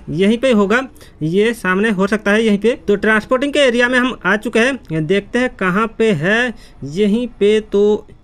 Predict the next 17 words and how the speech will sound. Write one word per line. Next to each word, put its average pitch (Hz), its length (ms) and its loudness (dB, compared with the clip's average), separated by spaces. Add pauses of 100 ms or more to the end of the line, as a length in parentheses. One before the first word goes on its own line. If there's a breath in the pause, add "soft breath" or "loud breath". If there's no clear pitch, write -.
नहीं, 160 560 0
यहाँ 175 280 -4
पे 220 120 -4
नहीं 208 200 2
है, 240 140 -4 (120)
वहाँ 160 240 -4
भी 214 80 -2
नहीं 214 180 2
है। 247 160 -2 (840 loud breath)
ये 240 120 -2
इस - 320 -6
टाइप 269 180 0
के 269 80 2
जगह 220 200 2
से 233 120 -2
हम, 226 180 0 (120)
ये 180 320 0